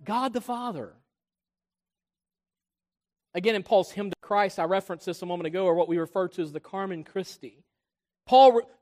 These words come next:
further declared this preeminent status of Jesus Christ, which was given to him by God the Father, Philippians two, nine through eleven. "Wherefore, God also,"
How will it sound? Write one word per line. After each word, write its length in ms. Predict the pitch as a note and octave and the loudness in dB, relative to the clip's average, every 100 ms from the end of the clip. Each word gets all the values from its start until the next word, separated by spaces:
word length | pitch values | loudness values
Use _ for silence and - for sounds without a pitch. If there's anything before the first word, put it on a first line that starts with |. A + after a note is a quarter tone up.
| _ | _
further 340 | C4+ D4 D4 A#3 | 8 8 8 4
declared 520 | G#3 - B3 C4 A#3+ | 2 2 4 6 4
this 140 | G#3 | 0
preeminent 640 | - A#3 G3 A#3 C#4 C#4 G#3+ | -8 -12 -10 -6 -4 -4 -6
status 540 | - B3 B3 A#3+ A3+ | -6 -2 -2 -2 -6
of 80 | G3 | -8
Jesus 380 | F#3 G#3+ F#3 - | -10 -10 -10 -10
Christ, 500 | F3 E3 C#3 - _ _ _ _ _ _ _ _ | -6 -6 -8 -14 _ _ _ _ _ _ _ _
which 180 | G3+ A3+ | -4 -2
was 120 | G#3+ | -4
given 240 | E3 A#3 A#3 | 0 0 2
to 40 | |
him 140 | A3 G#3 | -2 -2
by 140 | F#3+ | -2
God 180 | F3+ F3 | 0 -2
the 60 | F#3+ | 0
Father, 340 | C4+ A3+ D#3+ | 2 2 0
Philippians 420 | - G3 G3+ F#3+ | -2 -4 -6 -10
two, 220 | - A3+ | -12 -10
nine 200 | G#3 G3+ | -8 -8
through 140 | G3 G3 | -6 -6
eleven. 360 | G3 F3+ C3 C3+ _ _ _ _ _ _ _ _ - | -6 -8 -10 -16 _ _ _ _ _ _ _ _ 2
"Wherefore, 680 | G#3 A#3+ C#4+ C#4 G3 D3 - _ _ _ G#3+ | 4 6 8 8 6 0 -10 _ _ _ 6
God 160 | A3+ | 6
also," 680 | - A3 B3+ B3+ B3 F#3+ D#3 | 8 8 8 6 2 2 0